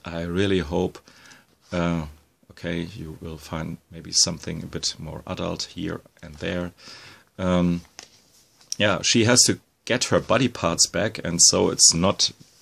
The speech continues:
so easy peasy all the time and, and nice.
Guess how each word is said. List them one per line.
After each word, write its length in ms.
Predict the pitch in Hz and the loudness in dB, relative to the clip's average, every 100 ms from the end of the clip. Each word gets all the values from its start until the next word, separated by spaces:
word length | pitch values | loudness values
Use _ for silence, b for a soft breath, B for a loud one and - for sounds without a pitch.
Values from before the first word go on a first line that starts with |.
| - - | -20 -8
so 680 | - - 98 107 104 87 80 - B B B B B - | 2 6 8 8 8 6 2 -4 B B B B B -6
easy 280 | 92 82 87 | 0 0 0
peasy 480 | - 95 82 78 | 0 2 2 2
all 120 | 82 85 | 2 2
the 100 | 85 | 2
time 460 | - 85 90 90 | 2 2 0 -2
and, 220 | 78 80 | -4 -6
and 480 | 65 80 80 76 - 127 | -6 -6 -4 0 0 0
nice. 520 | 82 78 95 - | -4 -2 2 4